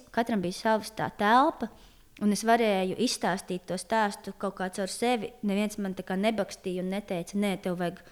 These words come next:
tādu acu skatienu, vai tev vajag šitādu." Un, un savā ziņā, ziniet, es, es, man liekas, visiem tiem heiteriem, tie, trīs gadus atpakaļ, kas ir bijuši, es ne,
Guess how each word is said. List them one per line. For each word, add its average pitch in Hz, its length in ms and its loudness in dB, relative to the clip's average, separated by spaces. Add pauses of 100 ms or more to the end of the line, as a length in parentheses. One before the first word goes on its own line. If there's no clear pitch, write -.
(160)
tādu 190 380 4
acu 185 200 0
skatienu, 190 640 -4
vai 185 100 -2
tev 185 180 -2
vajag 175 120 -4
šitādu." 185 540 -4
Un, 185 140 -4 (680)
un 208 60 2
savā 285 240 8
ziņā, 254 300 4
ziniet, 254 360 2
es, - 280 -6
es, 214 100 -2 (240)
man 208 140 0
liekas, 196 100 -4
visiem 220 340 0
tiem 185 300 -4 (380)
heiteriem, 220 580 0 (140)
tie, - 80 -12 (160)
trīs 202 220 0
gadus 190 200 -4
atpakaļ, 196 340 -6
kas 196 180 -8
ir 185 60 -8
bijuši, 208 340 0
es 214 100 -10
ne, 214 160 -2